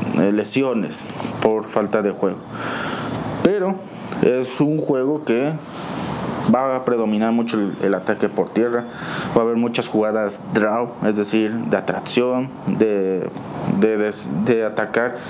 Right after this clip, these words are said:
huecos, de, de moverse rápido, de atacar. Se sabe qué equipo vamos a enfrentar. Eh, son frontales que van a presionar mucho, que van a llegar mucho. Saben quiénes son los quarterbacks que van a tener, entonces se están preparando también para ello.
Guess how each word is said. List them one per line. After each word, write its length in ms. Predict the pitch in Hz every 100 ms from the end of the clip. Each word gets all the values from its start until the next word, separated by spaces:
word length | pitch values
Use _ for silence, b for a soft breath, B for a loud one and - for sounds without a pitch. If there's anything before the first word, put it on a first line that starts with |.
| B B B 95
huecos, 580 | 104 127 135 135 127 123
de, 240 | 107 104 98
de 180 | 101 107
moverse 500 | 107 101 113 123 113
rápido, 680 | 104 123 - 123 120 120 120 B B -
de 60 | 110
atacar. 640 | - 104 - 107 110 120 120 -
Se 300 | - 117 113
sabe 420 | - 123 147 147 - -
qué 340 | - 131 127 123
equipo 400 | 123 127 120 127
vamos 260 | 120 123 117
a 60 |
enfrentar. 580 | 104 101 90 98 107 104 B B B B B -
Eh, 200 | 117 110
son 340 | 123 120 120
frontales 680 | 117 113 98 113 110 107 - - -
que 80 | 107
van 160 | 110
a 80 | 117
presionar 420 | 107 90 101 107
mucho, 460 | 110 123 131 127 117
que 100 | 110
van 160 | 107 110
a 60 |
llegar 300 | 104 101 104
mucho. 420 | 101 117 117 117 117 B B B -
Saben 460 | - 131 147 131 120
quiénes 340 | 123 120 120
son 140 | 123 120
los 120 | 117
quarterbacks 420 | - 117 117 117
que 100 | -
van 100 | 113
a 140 | 110 -
tener, 260 | 104 110
entonces 300 | 117 120 117
se 80 | 120
están 240 | 117 175
preparando 440 | 147 117 117 117 107
también 360 | 104 98 107
para 240 | 104 95 92
ello. 240 | 101 107